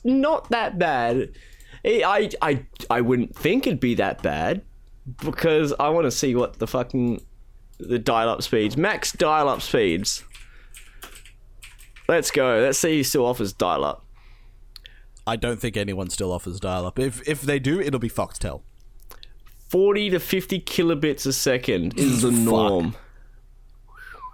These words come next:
Speaker 1: Fuck me. Remember those days?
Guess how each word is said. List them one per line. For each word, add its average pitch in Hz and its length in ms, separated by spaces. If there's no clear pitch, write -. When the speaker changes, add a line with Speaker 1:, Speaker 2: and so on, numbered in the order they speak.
Speaker 1:
Fuck - 580
me. 156 200
Remember 185 440
those 131 420
days? 101 540